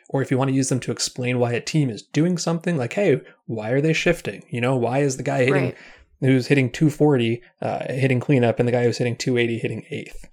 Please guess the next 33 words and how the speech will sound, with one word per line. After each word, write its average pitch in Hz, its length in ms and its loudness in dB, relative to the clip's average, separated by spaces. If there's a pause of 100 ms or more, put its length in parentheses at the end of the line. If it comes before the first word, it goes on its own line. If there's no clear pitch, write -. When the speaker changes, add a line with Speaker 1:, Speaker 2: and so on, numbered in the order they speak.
(100)
Speaker 1:
right? 120 240 2
Like, 123 140 0
it 131 60 -10
helps 131 240 0
you - 120 -4
explain 120 760 -4 (340)
the 135 60 -6
silly 113 280 2
things 113 300 -6
that 104 200 -6
teams 113 300 -6
do. 117 400 -6 (440)
But, 104 320 -2 (440)
you 135 80 -4
know, 104 200 -12
if - 160 -8
you're 135 100 2
not 143 120 2
enjoying 120 480 0
it, 107 180 -10
if - 80 -8
you're 139 100 0
not 123 100 -2
having 117 240 -2
fun, 127 300 -2
then 110 100 -8
it 156 100 -12
doesn't 117 200 0
matter 123 240 -2
how 110 160 -6
intelligent - 460 -6
it - 100 -12
is. - 220 -12